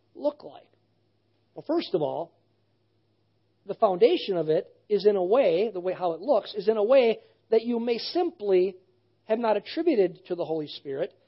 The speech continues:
And I think you could often, we could all often overlook. And it's this, one word, love. Love. You see, we know that the fruit of the Spirit within us is revealed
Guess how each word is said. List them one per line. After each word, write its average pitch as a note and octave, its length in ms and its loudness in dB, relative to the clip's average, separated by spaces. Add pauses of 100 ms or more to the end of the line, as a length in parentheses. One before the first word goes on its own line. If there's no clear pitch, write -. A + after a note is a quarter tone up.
(260)
And A3+ 120 0
I A3+ 120 0
think D#4 300 -4
you C#4 80 -4
could C4 140 0
often, B3+ 580 0
we E4 120 6
could C4 140 -4
all A#3+ 500 6 (160)
often A#3 680 2 (360)
overlook. A#3+ 640 6 (720)
And G3 80 -2
it's G3+ 180 -6
this, D4 260 -2
one G3+ 240 -6
word, D#3 280 -6 (240)
love. E3 340 -4 (1300)
Love. E3+ 300 -6 (640)
You A#3 80 -10
see, C4 280 -4 (360)
we E4 240 10
know A#3+ 280 8
that A#3 120 6
the G#3+ 120 0 (100)
fruit D4+ 260 0
of G#3+ 140 -2
the G3+ 100 2 (120)
Spirit G3 440 2
within G3 340 4
us F3 400 -6 (500)
is A3 200 0
revealed G#3+ 760 6